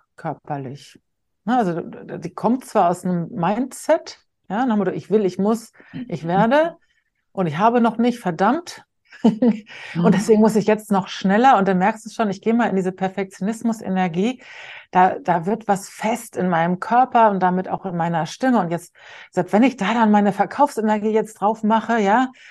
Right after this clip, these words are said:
Speaker 1: da ist immer noch was Angespanntes drunter
Speaker 2: Mhm.
Speaker 1: und, äh, das ist anstrengend für meinen Körper, aber auch für mein Gegenüber, ja. Das
Speaker 2: Mhm.
Speaker 1: heißt, Perfektionismus verbraucht verdammt viel Energie.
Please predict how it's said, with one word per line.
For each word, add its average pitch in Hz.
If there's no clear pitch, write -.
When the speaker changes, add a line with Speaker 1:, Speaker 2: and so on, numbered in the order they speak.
Speaker 1:
da -
ist 180
immer 240
noch 226
was 214
Angespanntes 214
drunter 233
Speaker 2:
Mhm. -
Speaker 1:
und, 214
äh, 214
das 208
ist -
anstrengend 220
für 208
meinen 214
Körper, 247
aber 180
auch -
für -
mein 196
Gegenüber, 220
ja. 233
Das 165
Speaker 2:
Mhm. 160
Speaker 1:
heißt, 196
Perfektionismus 208
verbraucht 185
verdammt 165
viel 156
Energie. 151